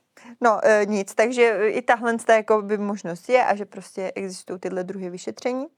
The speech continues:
Pokud, eh, intenzivně cvičíte v nevhodném oblečení, může dojít ke krvácení z bradavek.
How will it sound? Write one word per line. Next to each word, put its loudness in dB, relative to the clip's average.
Pokud, 2
eh, 4
intenzivně 0
cvičíte -10
v 0
nevhodném 2
oblečení, -2
může -4
dojít -2
ke 0
krvácení -2
z -10
bradavek. -4